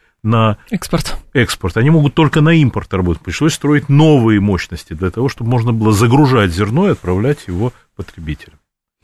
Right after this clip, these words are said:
Speaker 2: А, Министерство образования, науки, культуры и спорта Армении, оказывается, приостановило процесс передачи учебников на русском языке в школы республики. Об этом заявили, правда, не в Армении, а вице-спикер Совета Федерации Юрий Воробьёв. И тут по поводу Армении тоже много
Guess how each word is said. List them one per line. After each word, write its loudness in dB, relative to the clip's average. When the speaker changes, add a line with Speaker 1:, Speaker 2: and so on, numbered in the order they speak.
Speaker 2:
А, 2
Министерство 2
образования, 2
науки, 0
культуры -2
и 0
спорта -4
Армении, 2
оказывается, -2
приостановило 0
процесс -4
передачи -2
учебников 0
на 0
русском -4
языке -2
в -4
школы -6
республики. 0
Об -2
этом 0
заявили, 2
правда, 0
не 4
в 0
Армении, 2
а 2
вице-спикер -2
Совета 0
Федерации -2
Юрий 2
Воробьёв. 0
И -4
тут -4
по 0
поводу 0
Армении 4
тоже 0
много 2